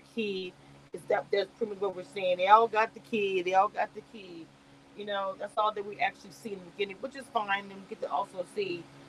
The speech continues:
them in their real life and how they are and what they have going on. I mean, they know they're getting the key.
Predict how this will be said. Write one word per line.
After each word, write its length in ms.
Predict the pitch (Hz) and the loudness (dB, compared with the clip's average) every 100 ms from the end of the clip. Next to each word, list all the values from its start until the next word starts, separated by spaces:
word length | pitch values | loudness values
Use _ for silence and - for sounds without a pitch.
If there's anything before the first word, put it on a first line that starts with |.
| - - 160 | -20 -16 -4
them 180 | 202 208 | -2 -2
in 80 | |
their 100 | 196 | -2
real 280 | 185 196 190 185 | 0 2 4 8
life 320 | 180 180 180 | 10 10 4
and 100 | 180 | -2
how 160 | 185 185 | 6 6
they 180 | 185 - | 6 6
are 260 | 180 180 | 8 8
and 100 | 175 | 6
what 140 | 180 185 | -6 -8
they 120 | 180 | -2
have 180 | 175 170 | -2 0
going 240 | 175 175 196 | -6 -4 -6
on. 300 | 214 208 190 | 2 2 2
I 60 | |
mean, 140 | 180 170 | -4 -8
they 120 | 202 | -6
know 160 | 208 202 | -4 -4
they're 100 | 180 | -4
getting 180 | 165 | -8
the 160 | 147 - | -8 -12
key. 240 | 190 139 | -12 -12